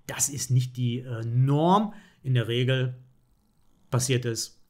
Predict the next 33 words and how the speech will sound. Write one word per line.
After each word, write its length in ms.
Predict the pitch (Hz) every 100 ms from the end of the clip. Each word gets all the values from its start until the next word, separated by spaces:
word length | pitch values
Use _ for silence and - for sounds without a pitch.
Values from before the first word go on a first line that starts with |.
| _
oder 300 | 123 113 110
in 140 | 151 143
der 240 | 120 120
absoluten 460 | 185 185 190 160 151
Mehrheit 280 | 139 127 127
der 60 |
Partien, 380 | 123 123 123 120
dass 360 | 110 110 - _
eine 260 | - 147 156
Seite 340 | 131 139 135
weiß 280 | 120 147 -
in 100 | 143
der 120 | 120
Regel 180 | 123 123
mehr 200 | 117 131
als 160 | 131 127
die 100 | 123
andere. 340 | 208 262 180
Das 140 | 120 117
ist 100 | 120
ja 80 |
normal 540 | 95 95 120 170 - - - - - - -
oder 200 | 117 104
gleich 460 | 92 101 131 165 170
ungefähr. 540 | 156 143 151 147 147 - - -
Und 180 | 123
dann 140 | 127 123
wird 80 | 120
eine 80 |
normale 320 | 117 110 104 110
Partie 300 | 117 104 107
gespielt. 300 | 117 143 120
Also 280 | 120 120